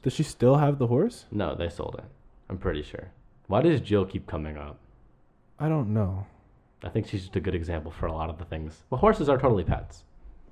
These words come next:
Speaker 2: What, what, uh, what, for what other reason would one have a horse?
Speaker 1: To ride?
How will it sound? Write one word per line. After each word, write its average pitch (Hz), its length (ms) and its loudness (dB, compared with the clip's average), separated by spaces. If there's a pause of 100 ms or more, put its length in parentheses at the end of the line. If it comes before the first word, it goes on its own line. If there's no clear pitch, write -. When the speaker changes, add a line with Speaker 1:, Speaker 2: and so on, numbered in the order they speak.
(340)
Speaker 2:
What, 156 260 8
what, 147 300 10
uh, 139 120 4
what, 160 380 6
for 165 120 4
what 208 140 10
other 185 220 6
reason 147 280 6
would 113 160 4
one 120 300 0
have 98 120 2
a 95 60 -2
horse? - 380 -8 (1500)
Speaker 1:
To 127 160 0
ride? 101 600 -2